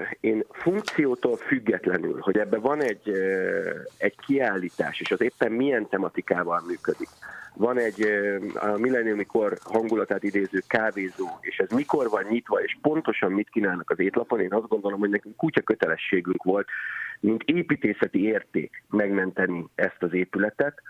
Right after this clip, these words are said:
és akár teljesen üresen is kinyitni a nagy közönség számára. Nyilván nem ez történt, hanem folyamatos programok vannak, és egyébként azt gondolom, hogy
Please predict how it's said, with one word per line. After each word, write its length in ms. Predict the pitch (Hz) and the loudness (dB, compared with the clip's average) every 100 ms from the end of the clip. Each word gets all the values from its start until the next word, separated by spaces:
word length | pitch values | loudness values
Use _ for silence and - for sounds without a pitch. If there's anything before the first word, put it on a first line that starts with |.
| - - - - _ | -12 -12 -14 -18 _
és 180 | 202 - | 0 2
akár 500 | 131 139 147 131 - | 0 2 0 0 0
teljesen 420 | 143 131 120 127 | 0 2 0 0
üresen 460 | 120 135 104 - 92 | 0 0 0 -2 -4
is 160 | 95 - | -4 -4
kinyitni 360 | 101 95 95 | -4 -2 0
a 40 | 92 | 2
nagy 180 | 95 - | 0 0
közönség 440 | 95 92 - 95 - | 0 0 0 -4 0
számára. 240 | 104 120 | 2 2
Nyilván 340 | 113 120 113 113 | 2 2 2 2
nem 180 | 113 | 2
ez 100 | 101 - - | 0 -4 -2
történt, 440 | 80 - 95 123 | -2 0 -2 -2
hanem 180 | 107 104 | -2 0
folyamatos 580 | - 107 95 - - - | 2 2 0 -2 -4 0
programok 480 | 101 98 98 95 - | -2 2 0 0 2
vannak, 300 | 107 104 - | 2 2 -2
és 100 | 90 | -6
egyébként 320 | 87 - - | -8 -8 -2
azt 140 | 95 | 0
gondolom, 300 | 87 92 90 | 2 2 2
hogy 220 | 90 87 | 2 0